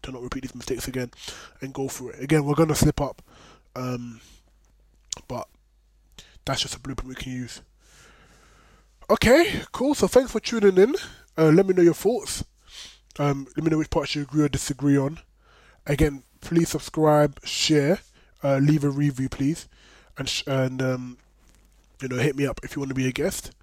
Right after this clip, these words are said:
or hit me up if you wanna talk in general. Uh, follow the podcast at After God's Own Pod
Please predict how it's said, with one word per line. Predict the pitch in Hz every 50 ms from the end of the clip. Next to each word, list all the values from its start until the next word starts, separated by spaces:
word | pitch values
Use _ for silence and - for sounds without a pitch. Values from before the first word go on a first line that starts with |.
| _ _ - - - - _ _ -
or | - -
hit | 120 151 139
me | 143 139
up | 127 127
if | 127 120
you | 131 131 131
wanna | 131 123 123
talk | - - 147 131 _ - -
in | - 139 120
general. | - - 139 131 127 127 139 147 _ _ _ _ _ - _ _ _ _ -
Uh, | - - 170
follow | - - - 180 175 175
the | 165 165 151
podcast | - - 175 - - - - 151 147 139 127 - - -
at | 139 139 - - - - _ _ _ _ _ _ _ _ _ _ _ _ _ _ -
After | - 139 151 147 - - - 151 139 139 135 - _ _ _ _ _ _ _ _ _ _ _ _ -
God's | - 165 156 147 - - -
Own | 151 151 151 143 143 135 - -
Pod | - 156 151 147 143 139 - - -